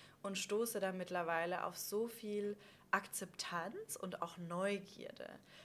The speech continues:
wo ich früher dachte, dass, ähm, die Menschen, die sich gar nicht damit auseinandersetzen, dachte so, "Ah, ich bin anders und das ist irgendwie komisch und, äh, was denken die dann?"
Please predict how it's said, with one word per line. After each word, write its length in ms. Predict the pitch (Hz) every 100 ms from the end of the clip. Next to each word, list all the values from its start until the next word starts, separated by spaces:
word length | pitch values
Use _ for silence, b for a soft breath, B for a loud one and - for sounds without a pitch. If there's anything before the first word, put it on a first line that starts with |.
| B -
wo 140 | 196
ich 160 | 190 -
früher 300 | 226 226 202
dachte, 420 | 202 202 - 190
dass, 360 | 185 180 - - -
ähm, 400 | 180 165 160 160 - - - - - - -
die 140 | 202
Menschen, 360 | 190 190 202 208
die 60 | 190
sich 200 | 185 -
gar 140 | 190
nicht 160 | 196 196
damit 260 | 190 185
auseinandersetzen, 1700 | - 185 175 185 226 220 202 202 - - - 190 190 185 - 170 185
dachte 400 | 190 - - 175
so, 400 | 170 170 170 165 B B B B -
"Ah, 300 | 185 185 185
ich 160 | 175 -
bin 280 | 175 170 -
anders 720 | 196 214 202 196 196 196 196 -
und 340 | 180 160 160
das 120 | 156
ist 140 | - -
irgendwie 280 | 156 156 -
komisch 880 | - 240 220 214 214 208 208 196 -
und, 440 | 165 156 151 151
äh, 120 | - 185 185
was 200 | 170 -
denken 380 | 220 254 240 226
die 120 | 220
dann?" 340 | 214 208 202